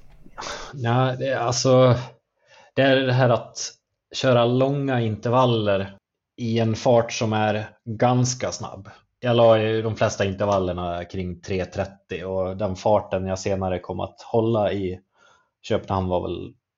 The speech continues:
tre trettiotre, tror jag. Nå-, ja, någonstans där kring i alla fall. Och liksom platt löpning fram och tillbaka på... Ja, man måste ju inte springa på samma ställe, men nu, nu var det praktiskt att springa fram och tillbaka på en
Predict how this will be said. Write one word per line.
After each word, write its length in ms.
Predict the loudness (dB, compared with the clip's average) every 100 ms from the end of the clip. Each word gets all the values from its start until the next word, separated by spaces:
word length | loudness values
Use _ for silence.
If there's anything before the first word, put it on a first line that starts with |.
| -10
tre 160 | -6 -6
trettiotre, 600 | -6 -10 -10 -10 -10 -12
tror 180 | -14 -16
jag. 80 | -16 _
Nå-, 200 | -2 0 2
ja, 120 | 4
någonstans 460 | 4 2 2 0
där 200 | 2 2
kring 220 | 0 -6 -8
i 80 |
alla 180 | -6 -6
fall. 180 | -6 -2
Och 160 | 0 0 -2 -12 -18 -20 -20 -18 -16 -8
liksom 360 | -8 -6 -8
platt 580 | -4 2 2 0 -10 -10 -2
löpning 640 | 2 2 0 -4 -2 -2
fram 340 | 0 0 2
och 120 | 0 0
tillbaka 460 | 2 2 2 -2
på... 300 | -4 -4 -4 -8 _ _ _ _ -4
Ja, 140 | -2 0
man 180 | 0
måste 240 | 0 0 0
ju 40 |
inte 120 | -2 -2
springa 240 | -4 -4
på 100 | -4
samma 260 | -4 -2 0
ställe, 340 | 2 2 0
men 120 | -2
nu, 180 | -2 -4 -6
nu 360 | -4 -2 -4 -8 -14 _ -20 -20 -20 _
var 180 | -2 2
det 280 | 2 0 -4 -14 _
praktiskt 580 | -2 -2 -6 -12 -10 -8
att 140 | -8
springa 340 | -6 -6 -4 -2
fram 280 | 2 2 2
och 100 | 0
tillbaka 360 | 2 2 0
på 200 | -4 -2
en 200 | -4 -6